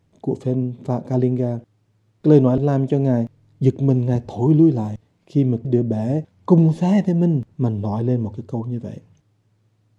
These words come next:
Đứa bé nói tiếp: "Không còn ai là bạn của ngài nữa đâu. Ngài đã làm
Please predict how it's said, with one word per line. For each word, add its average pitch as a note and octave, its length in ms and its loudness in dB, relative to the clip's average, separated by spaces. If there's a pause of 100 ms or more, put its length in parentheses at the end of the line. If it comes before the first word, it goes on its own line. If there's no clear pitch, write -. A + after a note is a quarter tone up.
(280)
Đứa B2 100 0
bé A#2+ 180 0
nói A#2+ 180 0
tiếp: B2+ 240 -2 (640)
"Không F#3 540 0
còn C#3 220 2 (100)
ai C#3+ 460 -2 (480)
là A#2+ 200 -2
bạn A2 420 -4
của - 140 -10
ngài A#2 280 -6
nữa A#2 240 -6
đâu. B2 240 -6 (920)
Ngài C3+ 280 0
đã C3 120 -2
làm B2+ 260 0